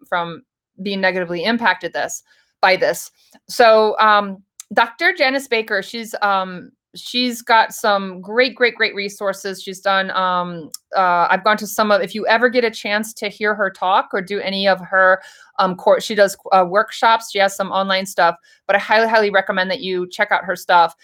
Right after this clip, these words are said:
But, uh, this is a quote, uh, or a paraphrase from her. "Heat injury cannot be pre-, um, predicted or defined by body temperature alone.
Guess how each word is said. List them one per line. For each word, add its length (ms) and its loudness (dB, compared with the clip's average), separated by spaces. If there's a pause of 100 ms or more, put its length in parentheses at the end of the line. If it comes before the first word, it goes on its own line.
(260)
But, 220 6
uh, 180 6
this 220 -2
is 60 -2
a 60 4
quote, 440 2
uh, 360 6
or 120 2
a 40 0
paraphrase 520 0
from 100 -6
her. 140 2
"Heat 240 -2
injury 280 0
cannot 320 -2
be 120 -6
pre-, 300 -8
um, 180 2
predicted 440 -8
or 100 0
defined 420 -2
by 100 0
body 240 0
temperature 440 -2
alone. 360 0